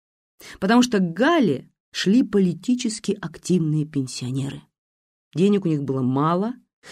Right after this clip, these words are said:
зато желание обсудить ситуацию в стране хоть отбавляй. Поэтому Гале приходилось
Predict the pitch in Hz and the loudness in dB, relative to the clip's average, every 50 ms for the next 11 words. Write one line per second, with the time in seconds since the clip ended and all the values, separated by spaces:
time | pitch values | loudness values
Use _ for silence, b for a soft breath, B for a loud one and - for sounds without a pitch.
0 | B B - 185 185 240 240 185 202 214 214 233 233 226 208 190 180 175 - 165 | B B 0 2 4 4 4 4 4 4 6 6 6 6 4 4 2 0 -2 -4
1 | 151 - - 170 180 180 180 - 165 151 165 170 165 147 151 - - 127 - - | -6 -4 -2 -2 -2 -2 -2 -4 -6 -2 -2 -2 -2 -2 -4 -6 -10 -10 -10 -8
2 | - 135 135 143 165 214 247 262 269 - _ _ _ _ _ _ - - - 151 | -6 -2 0 2 2 2 2 0 -2 -6 _ _ _ _ _ _ -12 -6 -4 -4
3 | 165 - 156 143 139 127 131 123 120 110 113 120 - _ _ _ _ _ _ _ | -2 -2 -4 -4 -4 -6 -6 -6 -8 -8 -10 -12 -16 _ _ _ _ _ _ _
4 | _ - B B B - 180 208 214 226 220 214 202 180 151 196 269 320 320 269 | _ -20 B B B 2 4 4 6 6 6 6 6 4 4 4 4 6 6 6
5 | 214 180 - - 160 - 160 160 165 220 254 247 226 214 - | 4 2 0 -2 -4 -4 -4 -2 2 2 4 4 2 0 -2